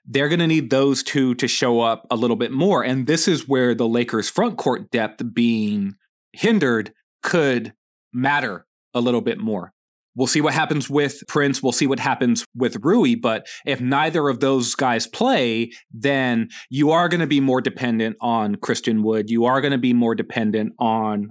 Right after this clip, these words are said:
LeBron to defend one of those guys. You could even see Jackson Hayes get deployed on one of those guys. Um, A D may be asked to guard Banchero more. He may even see a matchup against Wagner. Th-, so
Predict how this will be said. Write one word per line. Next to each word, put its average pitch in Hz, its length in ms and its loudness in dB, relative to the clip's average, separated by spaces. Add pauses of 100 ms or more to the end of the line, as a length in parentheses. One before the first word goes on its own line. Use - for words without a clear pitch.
LeBron 110 520 -2 (400)
to - 100 -8
defend 120 520 0
one 110 160 0
of 101 80 -4 (180)
those 104 300 0
guys. 107 380 -2 (120)
You 120 140 -2
could 123 140 0
even 131 180 2
see 135 100 -2
Jackson 127 380 -2
Hayes 131 500 0 (220)
get 156 160 -2
deployed 170 540 0
on 160 180 2
one 175 140 2
of 170 100 -2
those 175 240 0
guys. 190 480 0
Um, 117 280 0 (180)
A 151 160 -2
D 131 260 0
may 180 160 2
be 185 220 2
asked 196 240 -2
to - 60 -4
guard 165 300 0
Banchero 175 540 0
more. 190 240 2
He 160 140 0
may 143 100 2
even 143 320 0
see 151 180 -2
a 135 60 2
matchup 131 480 -2
against 123 340 -2
Wagner. 143 460 0 (300)
Th-, 170 240 0
so 147 440 0